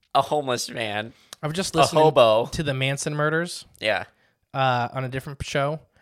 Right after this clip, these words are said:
Speaker 2: And the, uh, the, the, the Folgers lady that got murdered.
Speaker 1: Yeah.
Speaker 2: Uh, she seen, oh, not Cookie, whatever. Anyways, one of the Manson girls walk through the hallway and wave at her,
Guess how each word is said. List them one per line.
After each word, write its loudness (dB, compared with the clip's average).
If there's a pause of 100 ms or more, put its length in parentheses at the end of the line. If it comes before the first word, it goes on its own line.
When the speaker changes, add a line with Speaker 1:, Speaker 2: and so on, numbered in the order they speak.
(440)
Speaker 2:
And -4
the, -4 (320)
uh, -16 (160)
the, -4
the, 0 (180)
the -4
Folgers 0
lady -6 (120)
that -8
got -4
murdered. -2 (220)
Speaker 1:
Yeah. -6 (540)
Speaker 2:
Uh, 0
she -4
seen, -4 (1600)
oh, -4
not -6
Cookie, -6
whatever. -4
Anyways, 2
one 0
of -2
the -4
Manson -2
girls 0 (360)
walk 0
through -6
the 0
hallway 2
and -8
wave 0
at 4
her, -2